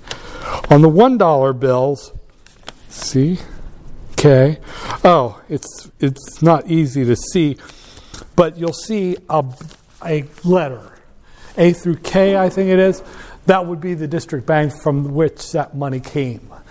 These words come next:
that, that money was printed. And, uh, that, that's one of their jobs. And I'll talk about that in a minute. Okay, the twelve districts. Each district oversees the banking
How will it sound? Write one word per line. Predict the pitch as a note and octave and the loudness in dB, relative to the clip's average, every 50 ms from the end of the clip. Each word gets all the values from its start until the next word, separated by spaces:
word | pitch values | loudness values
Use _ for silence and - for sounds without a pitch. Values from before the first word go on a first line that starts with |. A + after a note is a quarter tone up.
| - - - - - - | -20 -20 -20 -20 -6 -4
that, | D#3+ C#3 C#3+ C#3+ D3+ C3+ | -4 -4 -4 -8 -10 -10
that | C#3 C#3 - - | -10 -10 -10 -10
money | C#3 C#3 C3+ B2+ | -10 -10 -8 -8
was | B2 A#2+ - | -10 -10 -12
printed. | - - - D#3 C3+ B2+ - - - - - - - - - - - - - - - | -10 -6 -6 -6 -6 -6 -10 -14 -18 -18 -20 -20 -20 -20 -20 -20 -20 -20 -20 -16 -6
And, | - E3+ D3+ D3 D3 C#3+ | -4 -4 -2 -2 -2 -2
uh, | D3+ C#3+ C#3+ C#3 C#3 C#3 C3 C3 - - - - - - - - - - - - | -2 -2 0 -2 -2 -2 -4 -8 -12 -18 -20 -20 -20 -20 -20 -20 -20 -20 -18 -4
that, | - F3 D#3+ D3+ D3+ - - - - - - - - | -2 -2 -2 -2 -4 -10 -16 -18 -18 -20 -20 -14 -8
that's | D#3 D3 C3 - - | -8 -8 -8 -4 -2
one | D#3 C#3+ | -2 -2
of | C#3 | 0
their | C3 C3 B2+ | 0 -2 -2
jobs. | A#2+ A2 - E3 C#3+ C#3 C3+ C3 B2 A2+ - - - | -2 -2 -4 -4 -2 -2 -4 -6 -8 -10 -16 -18 -20
And | - - - - - - - | -20 -20 -20 -20 -20 -6 -4
I'll | E3 D#3 | -4 -4
talk | - E3 D#3+ D3 | -2 -4 -6 -6
about | C#3 C#3+ C3 B2 - | -6 -6 -8 -8 -10
that | D3 C3 A#2 | -12 -14 -12
in | C3 C3+ | -14 -14
a | |
minute. | C3 C#3 C#3+ A#2+ A2 A2 - - - - - - - - - - | -10 -10 -10 -10 -12 -14 -20 -20 -18 -18 -18 -20 -20 -20 -6 -6
Okay, | G3 F#3+ - G#3 F#3 | -6 -6 -4 -8 -8
the | E3 E3 | -8 -10
twelve | E3 - - A#3 A#3+ B3 A#3+ F#3 | -14 -8 -4 -4 -4 -4 -6 -8
districts. | E3+ A3+ F#3+ - - - - - - _ _ - - - - _ - - - - - - | -10 -10 -10 -12 -14 -20 -20 -20 -20 _ _ -20 -20 -20 -20 _ -20 -20 -20 -20 -20 -4
Each | - A#3 B3 C#4+ C#4 C#4 - - F3+ | -2 2 2 2 0 -2 -8 -8 -2
district | D#3+ B3 G#3+ - - - - D#3+ D3 C#3+ C#3+ C#3 - - - - - - - - - | -2 -2 -2 -2 -8 -16 -12 -8 -8 -8 -8 -10 -12 -20 -20 -20 -20 -20 -20 -2 0
oversees | F3 F3+ F#3 F#3+ A3+ G#3+ A3 - - - G#3+ F3 D#3 D#3 D3+ D3 - - - | 0 0 0 -2 -4 -6 -8 -8 -6 -4 -4 -2 -2 -4 -6 -8 -12 -8 -6
the | E3+ D#3+ | -4 -4
banking | C#3 - E3 D#3+ D3+ D3+ C#3+ - D#3+ D#3 D3+ D#3+ D#3+ | -2 0 -2 -2 -2 -4 -8 -8 -8 -6 -6 -6 -8